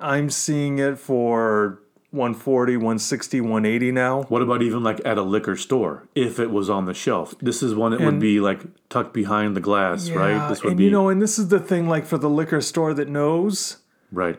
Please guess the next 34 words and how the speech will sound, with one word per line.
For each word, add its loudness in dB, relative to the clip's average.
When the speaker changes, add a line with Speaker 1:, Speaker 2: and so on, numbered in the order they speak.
Speaker 1:
they're -2
gonna 0
stick 0
it 0
behind 0
the 0
glass, 2
and 0
they've 0
up, -2
they've 4
Speaker 2:
Almost 4
Speaker 1:
marked 2
it 4
up. 6
Speaker 2:
charge 0
secondary 2
prices. -4
Speaker 1:
Right. -4
Speaker 2:
Yeah. 0
Speaker 1:
It's -4
probably 2
still -2
gonna 0
be 0
in 0
that 0
one -2
forty -2
to 0
one 0
sixty -4
range. -6
Speaker 2:
Yeah. -2